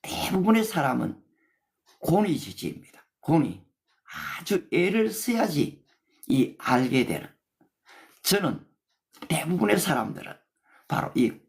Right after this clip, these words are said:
고니지지입니다. 그런데 남 놓고 기역자를 모르는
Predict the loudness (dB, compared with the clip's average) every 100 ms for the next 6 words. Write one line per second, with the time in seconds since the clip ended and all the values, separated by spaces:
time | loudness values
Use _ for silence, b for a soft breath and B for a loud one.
0 | _ 2 2 2 -4 -10 -12 -14 -18 -20
1 | -20 _ _ _ _ _ _ _ -2 0
2 | 0 -2 -4 -8 _ _ _ _ _ 0
3 | 2 4 4 2 -2 -2 2 2 2 -4
4 | -2 -4 -4 2 4 2 0